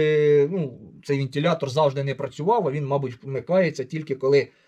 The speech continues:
е, радіатор сам алюмінієвий, масивний такий, бачите, досить тут масивний цей радіатор алюмінієвий, з великими ребрами, товстенький такий кусок алюмінія, щоб він вмикався тільки коли вже там буде багато навантаження, от, і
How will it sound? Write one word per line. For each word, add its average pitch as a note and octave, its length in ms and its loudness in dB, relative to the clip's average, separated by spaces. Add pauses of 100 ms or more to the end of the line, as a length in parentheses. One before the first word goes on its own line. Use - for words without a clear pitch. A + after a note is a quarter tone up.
(200)
е, A#2 260 -6
радіатор C#3 540 0
сам C3 220 -4
алюмінієвий, C3 540 -4
масивний C3 600 -2
такий, A2+ 280 -12
бачите, A#2 360 -10
досить A#2 340 -14
тут - 160 -18
масивний A#2+ 480 -10
цей G#2+ 200 -16
радіатор C#3+ 500 -2
алюмінієвий, E3 580 -2
з A#2+ 100 -4
великими C3 460 0
ребрами, F3+ 400 0
товстенький E3+ 540 -6
такий D3 260 -10
кусок D3 340 -12
алюмінія, D3 440 -4 (300)
щоб D#3 160 -2
він G#3+ 140 2
вмикався F#3+ 460 0
тільки G3 220 0
коли E3 240 2
вже D#3+ 140 2
там D3+ 240 -2
буде C#3 420 0
багато C#3 400 0
навантаження, G#3 760 -2 (440)
от, E3 480 0
і D#3 420 -2